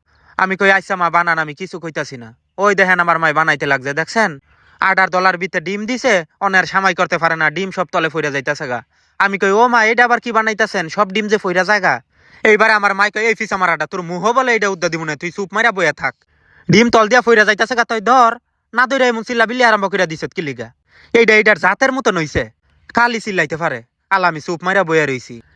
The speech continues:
এইবারে আমার মাই দেখি ওইটার ভিতরে আরো ষোলো ফট্টি দিয়েছে, ডিম যেন না পড়ে। আটা সিরা সিরা বুঝলা দিছে। আমি কই, "মা, এইটা আবার কেমন ফদের লাগবো না, এইটা কি বিতে সিদ্ধ হইব?" আল্লাহ, আমার মাই কয়, "শিমলা,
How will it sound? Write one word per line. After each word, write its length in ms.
এইবারে 340
আমার 220
মাই 220
দেখি 180
ওইটার 260
ভিতরে 240
আরো 120
ষোলো 260
ফট্টি 280
দিয়েছে, 400
ডিম 220
যেন 220
না 180
পড়ে। 300
আটা 240
সিরা 260
সিরা 220
বুঝলা 300
দিছে। 200
আমি 140
কই, 140
"মা, 340
এইটা 220
আবার 160
কেমন 240
ফদের 240
লাগবো 280
না, 100
এইটা 200
কি 100
বিতে 260
সিদ্ধ 260
হইব?" 200
আল্লাহ, 220
আমার 200
মাই 180
কয়, 140
"শিমলা, 440